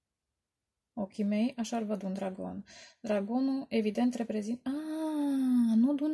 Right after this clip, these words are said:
nord. Poate aveți nodul nord în balanță sau aspecte, uh, pe nodul nord, nodul nord și nodul sud. Da? Cine știe un pic de astrologie sau își cunoaște sinastria sau își cunoaște harta natală a voastră și a partenerului. În fine.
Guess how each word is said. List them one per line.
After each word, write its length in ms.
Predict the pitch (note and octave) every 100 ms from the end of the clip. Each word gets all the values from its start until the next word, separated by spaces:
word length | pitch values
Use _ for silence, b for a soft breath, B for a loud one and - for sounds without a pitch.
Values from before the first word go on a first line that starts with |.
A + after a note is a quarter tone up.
| D#4
nord. 320 | G3 - - B B B B B C4
Poate 160 | B3+
aveți 280 | B3 B3+ B3+
nodul 220 | C4 B3
nord 260 | A#3+ B3 B3
în 120 | A#3
balanță 640 | A3+ A#3 A3+ F3 - - F#3
sau 500 | - A3 A#3+ B3+ B3
aspecte, 600 | A3+ - - C4 - B3 - -
uh, 420 | A3+ A3 G#3 G3+ -
pe 120 | A3
nodul 380 | G#3+ A#3+ A3 G#3+
nord, 440 | G3 E3+ - - _
nodul 300 | G#3+ F#3+ F#3
nord 200 | A3 A#3
și 100 | A3
nodul 280 | A3 G#3 G3+
sud. 320 | - - -
Da? 180 | G#3+ G#3+
Cine 240 | - A3+ A#3
știe 200 | - A3+
un 100 | A3
pic 140 | A3+
de 60 | G3+
astrologie 500 | G#3 G#3+ G3 F#3+ A#3+
sau 180 | A#3+ G#3
își 140 | -
cunoaște 440 | G#3+ A3 A#3 -
sinastria 600 | G3 G3 F#3+ G3 A3 A#3
sau 160 | A3 G#3+
își 120 | G#3
cunoaște 420 | - G#3 A3 - G#3
harta 260 | G3+ - G3
natală 500 | F#3+ - A#3 G#3+ -
a 180 | F#3
voastră 380 | F3 G3+ A3 G#3
și 140 | G3 F#3+
a 40 |
partenerului. 800 | - F#3+ - F#3+ F#3+ F3 F3+ G3+ _ B B B B B B
În 100 | G#3+
fine. 380 | - F3+ -